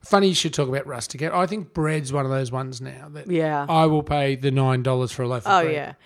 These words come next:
Speaker 2: John Fain on, on, uh, local radio here in Melbourne, he had a whole section once about how people are selling bread for nine dollars and things. And,
Speaker 1: Oh,
Speaker 2: and
Speaker 1: he's,
Speaker 2: I
Speaker 1: but
Speaker 2: thought
Speaker 1: he's also saying, "Oh,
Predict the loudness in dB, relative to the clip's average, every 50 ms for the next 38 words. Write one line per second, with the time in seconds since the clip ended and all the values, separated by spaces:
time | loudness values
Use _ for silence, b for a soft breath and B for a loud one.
0 | b b b b 2 4 4 4 2 2 2 4 4 4 2 2 0 -2 -4 -4
1 | -4 -2 -2 0 0 -2 -2 -4 -4 -2 -2 -2 -2 -2 -2 -2 -2 -2 -2 -2
2 | -2 -2 -4 -4 -2 0 0 0 0 -2 -4 -4 -2 -2 -2 -2 -4 -4 -4 -2
3 | -2 -2 -2 -2 -2 -4 -4 -4 -4 -4 -6 -6 -8 B B B B B B B
4 | 0 0 0 0 -2 -2 -2 2 2 2 2 2 2 2 0 0 -2 0 0 -2
5 | -2 -2 -8 -8 -6 -6 -4 -4 -6 -6 -6 -10 -12 -14 -14 -14 -14 -16 -16 -18
6 | -12 -10 -8 -6 -2 0 0 0 0 0 0 0 0 -2 -2 -6 -14 _ _ _
7 | _ _ 0 0 0 0 -2 -6 -8 -6 -4 -2 0 0 0 0 0 4 4 6
8 | 6 4 0 -2 -6 -2 2 2 4 4 4 2 0 2 4 4 6 6 4 4
9 | 2 0 -4 -6 -8 -8 -6 -6 -6 -6 -4 -4 -4 -4 -4 -6 B B B B
10 | B B B B B 2 2 4 4 4 4 4 4 6 6 8 8 6 6 2
11 | -2 -4 -6 -8 -8 -8 -8 -8 -8 -6 -4 -4 -2 -2 -2 -4 -4 -6 -10 -14
12 | -16 -14 -14 -16